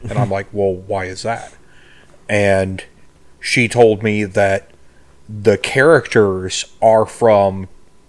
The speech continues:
Speaker 1: two different parts of Japan, so there are, there's distinct dialogue
Speaker 2: Mm-hmm.
Speaker 1: that, like, countryside versus the city.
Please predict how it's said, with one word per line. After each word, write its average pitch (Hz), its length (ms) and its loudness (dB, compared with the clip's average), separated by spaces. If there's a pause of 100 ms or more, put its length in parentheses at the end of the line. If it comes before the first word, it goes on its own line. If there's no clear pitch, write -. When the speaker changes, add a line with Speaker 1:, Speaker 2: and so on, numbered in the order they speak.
(460)
Speaker 1:
two 156 540 -2
different 131 480 2
parts 120 460 -2
of 107 240 -4
Japan, 104 720 -10
so 101 560 -4 (360)
there 107 280 0 (100)
are, 104 480 0 (1200)
there's 117 380 6
distinct - 960 -4 (760)
dialogue 104 920 0 (320)
Speaker 2:
Mm-hmm. 123 220 -2
Speaker 1:
that, 104 500 2 (480)
like, 107 440 0
countryside 120 1300 2
versus 104 720 0
the 101 140 -8
city. - 600 -6